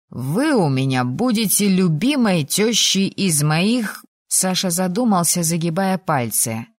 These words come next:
"Из трех". "Вот, кстати, к разговору", сказала Таня матери.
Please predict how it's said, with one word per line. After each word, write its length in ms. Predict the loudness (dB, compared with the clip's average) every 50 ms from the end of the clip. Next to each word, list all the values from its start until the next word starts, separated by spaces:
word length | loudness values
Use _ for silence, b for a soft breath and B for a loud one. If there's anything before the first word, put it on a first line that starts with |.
| _ _ _
"Из 340 | -4 -2 0 0 -2 -2 -2
трех". 580 | 0 0 2 2 0 -2 -6 -12 -20 -20 -20 _ _ _ _ _ _ -6
"Вот, 300 | -4 -2 -2 -2 -2 -2
кстати, 480 | -4 -4 -2 -2 -2 -2 0 -2 -2
к 80 | -2 -2
разговору", 800 | -2 -2 -2 0 0 0 -2 0 0 0 0 0 0 0 -2 -4 -6 _
сказала 640 | -2 -2 0 0 -2 -2 0 0 0 0 -2 -2
Таня 320 | -2 -2 -2 0 0 0 0
матери. 640 | 0 0 -2 -2 -2 -2 -4 -2 -4 -6 -6 -8